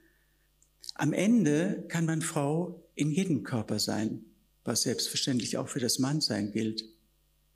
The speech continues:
Die Natur ist einfach genial,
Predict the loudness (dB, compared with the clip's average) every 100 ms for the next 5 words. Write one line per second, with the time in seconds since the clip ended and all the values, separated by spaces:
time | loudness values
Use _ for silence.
0 | -20 -20 -20 -20 -20 -8 0 2 2 2
1 | 4 2 -2 -10 -18 -20 _ 0 2 0
2 | -2 0 2 2 2 0 -2